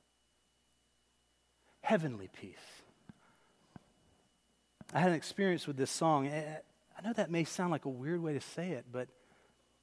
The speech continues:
Stephanie and I, over the years, have sung professionally. She, she continues to do so. And we were singing. It was, it was an unusual gig. We were singing at a retirement home. And I, I don't mean anything by that. Please don't misunderstand. But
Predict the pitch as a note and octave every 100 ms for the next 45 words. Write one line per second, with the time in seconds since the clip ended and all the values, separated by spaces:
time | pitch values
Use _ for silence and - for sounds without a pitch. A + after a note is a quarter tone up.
0 | _ _ _ _ F#3 - F3+ G3+ F3 D3+
1 | D3 D#3 D#3 D3 C#3+ D3+ D#3 - - -
2 | D3+ C#3 C#3 - D3+ - D3 B2 - D3
3 | - - E3 D3+ D#3 D#3+ C#3 - B2 C#3+
4 | C3+ D3 B2+ A#2 - - _ _ _ -
5 | - - - - - - - - - -
6 | - F3+ E3+ D3+ F3 F3 D3 - A#3+ C4+
7 | G3+ F3 F3 D3 - E3+ F3+ F3+ F3+ G#3
8 | F#3+ G3 C3+ D#3 B2 A2 C#3 C3 - G3
9 | F#3 D#3 C#3+ C3 B2+ - F#3+ E3+ - A2
10 | G#2+ C#3+ F#3+ - E3+ C#3+ C#3+ C#3+ B2 A2
11 | A2 A2 - B2+ A#2+ C3 - A#2+ A2+ -
12 | A2+ G2+ - _ - - - - D3+ D#3+
13 | D#3+ -